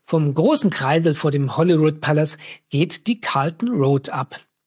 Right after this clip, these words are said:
In sie verirren sich nur wenige Touristen, zumal sie zunächst an einer Friedhofsmauer entlangläuft. Doch dahinter haben einige Gebäude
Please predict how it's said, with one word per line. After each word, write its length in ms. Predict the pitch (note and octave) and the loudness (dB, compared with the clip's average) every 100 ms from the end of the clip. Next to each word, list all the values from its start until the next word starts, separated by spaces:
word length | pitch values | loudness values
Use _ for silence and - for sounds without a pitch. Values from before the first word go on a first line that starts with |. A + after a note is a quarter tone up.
| - - - - _ _ _ _ _ - | -20 -20 -20 -20 _ _ _ _ _ -2
In 140 | F3+ | 0
sie 120 | F3 | 2
verirren 380 | G3 F3 E3+ G3 | 2 2 2 2
sich 180 | E3+ D#3 | 2 2
nur 140 | D3+ | 0
wenige 260 | C#3+ F3 D3+ | 2 2 2
Touristen, 560 | D#3 D#3 G3 - F#3+ F3+ | 0 0 0 2 0 2
zumal 320 | - F#3+ F#3 | 2 2 2
sie 140 | F3+ | 0
zunächst 520 | - E3+ D3+ E3 D#3+ | 0 2 4 2 0
an 120 | E3 D3 | -2 -2
einer 180 | C3+ | -4
Friedhofsmauer 680 | B2+ F3 E3 C#3 - C3+ C3 | -4 -2 -2 -2 -2 -2 -2
entlangläuft. 680 | D3 C3 C#3 C#3 C3 B2+ - - - - _ _ | -4 -2 -2 0 0 -2 -6 -16 -18 -18 _ _
Doch 100 | - | -6
dahinter 420 | - F#3+ A#3 C#4+ G3+ | 0 2 4 4 2
haben 260 | G#3+ A3 - | 0 -2 -4
einige 400 | D#3 G3 A3 F#3 | 0 2 2 0
Gebäude 600 | D#3 D3+ D3+ E3+ F3+ | -2 2 2 2 0